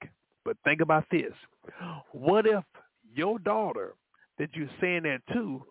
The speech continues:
what if she tells her best friend? Okay, so the daughter is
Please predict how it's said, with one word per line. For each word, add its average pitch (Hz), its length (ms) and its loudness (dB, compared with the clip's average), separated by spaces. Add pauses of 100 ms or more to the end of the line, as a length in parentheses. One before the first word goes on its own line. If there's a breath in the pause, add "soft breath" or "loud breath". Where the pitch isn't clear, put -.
(280 loud breath)
what 185 340 2
if 180 240 2 (400)
she 240 520 2 (360 soft breath)
tells 185 260 4
her 170 160 -6
best 160 340 -4
friend? 135 380 -10 (1120)
Okay, 160 380 0 (240)
so 147 400 4 (380 loud breath)
the 139 140 0 (120)
daughter 208 580 4
is 151 240 0